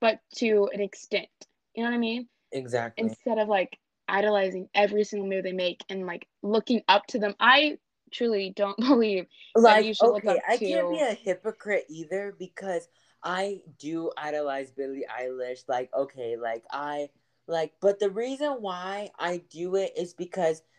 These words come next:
Speaker 2: this girl, her music and everything, her personality before all this, be-, before turning eighteen, before her turning all that in new age, I, she, her music, it, sh-, it was just a therapy session for me. Like, literally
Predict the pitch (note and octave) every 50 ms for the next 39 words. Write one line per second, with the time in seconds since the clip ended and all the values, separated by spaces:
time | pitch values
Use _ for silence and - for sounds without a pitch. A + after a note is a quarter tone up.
0 | _ _ _ _ G3 A3 A#3 A3+ - _ - F3+ F#3+ G3 G3 G3 G3 F#3 F#3 E3+
1 | D#3 E3+ F3+ F#3 F#3+ F#3 F3 E3+ E3+ F3 F#3 F3 D#3+ F3+ F3+ F3 - C3+ D3+ D3
2 | _ - D3 D#3+ D#3 E3 D#3 - D#3+ D#3 D3+ D3+ D3 - D3 D3+ D3+ D3+ - D3
3 | C#3 C3+ C3 B2+ C#3 D3 D3+ D3+ D3 D3+ D3 D3 C#3+ C#3 _ C#3+ C#3+ D3 C#3+ B2+
4 | A#2+ C#3 C#3+ C#3+ C#3 D3 C#3+ C#3 - C#3 - _ _ _ _ - C#3+ C3+ - E3
5 | F#3 F#3+ F#3 - F#3+ F#3 F3 E3+ E3+ D#3+ - _ _ _ _ _ _ E3 E3+ F3
6 | F3 F3 _ _ - - G3+ F#3 E3 C#3+ C3+ C3 C3+ D#3 E3+ G3 G#3+ - _ _
7 | _ _ _ _ _ _ _ _ _ _ _ _ _ - _ _ E3+ F3+ F3+ -
8 | F#3 G#3 A3+ A#3 A3 A3 G#3 G3 - G#3 G3 F3 F3+ F3+ F3 - - D#3+ D#3+ D#3
9 | D#3 D3 C#3+ - - D3+ D3+ - _ _ C#3+ D3+ D#3+ E3 - - C#3 C#3+ C#3 C#3
10 | C3+ C3+ - _ _ _ _ _ _ _ - D#3+ F3+ F3+ - - - - - G3
11 | G#3 G#3+ G#3+ G#3+ - - - - E3+ G3 F#3 F#3 F3+ F3 F3+ F#3+ F3+ F3+ F#3 F3+
12 | F3 _ - E3 F3 E3+ - - - - - _ - G3+ A#3 A#3+ A3 G#3 G3 -
13 | - - - - - C#3+ C#3+ D#3 D#3 D3 - - C#3+ C3+ C3 - B2+ B2 B2+ -
14 | C#3 B2+ - B2+ B2 A#2+ A#2 B2 B2 B2 B2+ B2+ - - D3+ E3 F3 D3 C#3 C#3
15 | C3+ C3 -